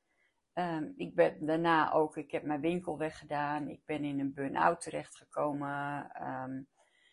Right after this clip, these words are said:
ik ben ondertussen verhuisd. Ehm, er is in de, in die tussentijd wel heel veel ook met mijn leven gebeurd. Maar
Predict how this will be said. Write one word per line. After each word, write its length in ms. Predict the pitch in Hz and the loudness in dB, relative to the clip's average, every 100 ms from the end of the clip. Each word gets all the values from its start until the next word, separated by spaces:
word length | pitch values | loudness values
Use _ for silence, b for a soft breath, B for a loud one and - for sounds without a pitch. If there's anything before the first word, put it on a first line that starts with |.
| _ | _
ik 200 | - 139 | -12 -4
ben 340 | 143 139 143 - | 0 0 0 -2
ondertussen 520 | - 139 - 147 160 | -6 -6 -8 -10 -8
verhuisd. 1040 | 160 160 - 180 180 165 165 170 - - | -8 -6 4 10 10 10 6 2 -8 -8
Ehm, 360 | - 147 143 143 - b b b | -4 0 0 -2 -8 b b b
er 100 | - | -4
is 160 | 202 202 | -2 0
in 120 | 196 | 2
de, 260 | 185 180 - | 2 2 -2
in 180 | - 180 | -4 -2
die 140 | 175 | -2
tussentijd 580 | - 233 214 190 151 156 | 0 0 0 4 4 6
wel 160 | 160 165 | 2 6
heel 220 | 175 180 | 6 6
veel 280 | 170 156 - | 2 0 0
ook 120 | - | 0
met 180 | 165 151 | -2 0
mijn 140 | 143 | 0
leven 320 | 151 208 165 | 0 0 -4
gebeurd. 580 | 143 131 143 147 170 - _ _ _ _ _ - | -18 -14 -8 -8 -8 -16 _ _ _ _ _ -8
Maar 640 | 190 208 214 208 214 - | 2 6 8 6 4 -4